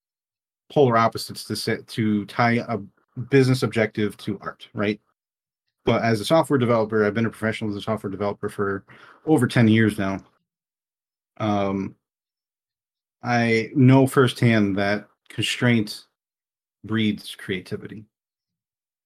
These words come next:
So if you give yourself a deadline, if you give yourself an objective, you know, I mean, time is always a component. We only ha-, we only have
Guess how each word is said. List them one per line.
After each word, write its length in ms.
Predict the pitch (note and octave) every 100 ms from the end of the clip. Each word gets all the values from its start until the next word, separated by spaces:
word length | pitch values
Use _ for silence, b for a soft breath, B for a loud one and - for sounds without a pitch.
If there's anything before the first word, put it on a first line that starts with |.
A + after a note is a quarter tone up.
| _ _ _
So 140 | -
if 80 | G#2
you 60 | A2
give 160 | D#3
yourself 260 | E3 D3 C#3
a 40 |
deadline, 680 | G#2+ A2+ G#2+ G#2 G#2 G#2 G#2 - _ _ _ _ _ _ A2+
if 140 | G2+
you 80 | G#2+
give 220 | A#2+ D3+
yourself 600 | D3+ C3 C3 B2 A2 - -
an 80 |
objective, 800 | A#2 F#2 G#2+ - A2+ G#2 G#2 - _ _ _ _ _ _ _ -
you 80 |
know, 200 | G2+ F#2+ -
I 40 | C3
mean, 180 | A#2
time 300 | G#2+ C#3+ D3+
is 120 | C#3 A#2
always 300 | A#2 A2+ G#2
a 60 |
component. 520 | G#2 G2+ A2 G2 G2+
We 140 | G#2+ A2
only 200 | A2+ G#2+
ha-, 80 | -
we 140 | A#2
only 260 | A#2 B2+ A#2
have 260 | B2 A2